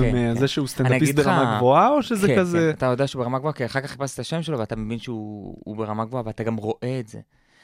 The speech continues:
Speaker 2: וזה מה שיפה בכלל בסטנדאפ, אתה יודע. זה האנרגיה.
Speaker 1: כן.
Speaker 2: זה פחות הקטעים, באמת זה פחות הקטעים. הקטעים הם כאילו, הם העוגנים, כמו שאתה קופץ מעוגן לעוגן על,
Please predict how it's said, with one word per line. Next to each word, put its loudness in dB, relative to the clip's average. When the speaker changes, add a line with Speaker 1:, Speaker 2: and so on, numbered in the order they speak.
Speaker 2:
וזה -6
מה -4
שיפה -8
בכלל -8
בסטנדאפ, -8
אתה -10
יודע. -10
זה -4
האנרגיה. -6
Speaker 1:
כן. 0
Speaker 2:
זה -8
פחות -8
הקטעים, -8
באמת -4
זה -10
פחות -10
הקטעים. -6
הקטעים -6
הם -6
כאילו, -8
הם -4
העוגנים, -2
כמו -12
שאתה -14
קופץ -14
מעוגן -8
לעוגן -8
על, -8